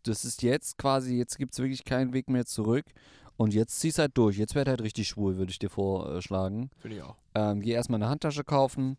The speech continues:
Speaker 2: <laughs>
Speaker 1: und, äh, vielleicht lernst du dabei ja einen Typen kennen.
Speaker 2: <laughs>
Speaker 1: Ja?
Speaker 2: Okay. Nee, äh, nächstes. Hast du irgendwie einen Wunsch, was wir als nächstes
Speaker 1: Ja,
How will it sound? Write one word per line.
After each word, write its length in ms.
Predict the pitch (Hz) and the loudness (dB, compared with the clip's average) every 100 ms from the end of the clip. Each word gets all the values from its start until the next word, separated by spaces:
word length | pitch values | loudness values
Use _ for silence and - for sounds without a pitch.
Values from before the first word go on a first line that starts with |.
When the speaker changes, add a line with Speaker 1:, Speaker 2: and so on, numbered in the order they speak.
| - - | -10 -14
Speaker 2:
<laughs> 260 | - - 170 | -14 -12 -8
Speaker 1:
und, 440 | 117 113 110 107 | -2 0 0 2
äh, 100 | 113 101 | 0 2
vielleicht 280 | 107 104 | 0 0
lernst 220 | 113 107 113 | -2 -4 -2
du 40 | |
dabei 300 | 98 104 110 | -2 2 2
ja 160 | 104 101 | 2 0
einen 120 | 101 | -2
Typen 240 | 113 107 104 | -4 -4 -2
kennen. 240 | 95 87 - | -2 -4 -8
Speaker 2:
<laughs> 680 | - - - 269 - 262 233 | -14 -10 -6 -6 -6 -8 -6
Speaker 1:
Ja? 80 | 160 | -2
Speaker 2:
Okay. 340 | 107 185 143 139 220 226 - - | 2 2 0 -6 -12 -16 -20 -4
Nee, 180 | 165 180 | 2 4
äh, 160 | - 160 | 2 -2
nächstes. 520 | 165 175 - 143 135 | 0 -2 -4 -6 -2
Hast 180 | 160 - | -4 0
du 40 | |
irgendwie 280 | 160 160 160 | -2 -2 -4
einen 120 | 160 151 | -6 -4
Wunsch, 280 | 175 - 160 | -4 -4 -6
was 160 | 156 | -4
wir 80 | 147 | -4
als 140 | 143 | -4
nächstes 300 | 156 160 | -6 -8
Speaker 1:
Ja, 40 | 175 | -10